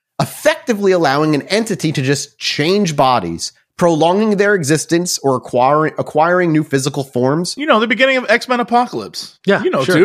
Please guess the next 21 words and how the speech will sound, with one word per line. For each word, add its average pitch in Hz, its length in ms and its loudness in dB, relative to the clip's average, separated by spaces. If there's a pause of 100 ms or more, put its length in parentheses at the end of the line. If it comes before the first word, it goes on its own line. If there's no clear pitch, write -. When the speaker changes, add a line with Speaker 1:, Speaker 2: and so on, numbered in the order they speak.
Speaker 2:
dude. 339 180 -14 (340)
Speaker 3:
Yeah, 208 100 2
Speaker 1:
I - 20 0
Speaker 3:
of - 60 -10 (100)
Speaker 1:
didn't 262 100 2
Speaker 3:
course. - 120 0
Speaker 1:
see 202 140 0
that 107 200 -2
one. - 240 -12 (100)
Was 117 100 -6
it 117 100 -6
bad? 139 400 -2
Speaker 2:
It's 220 220 -4
not 202 160 2
worth 196 140 2
seeing, 180 420 -2
but 151 160 4 (140)
that's 160 220 2
Speaker 1:
<laughs> - 320 -2
Speaker 2:
the 165 80 2
plot. 131 340 2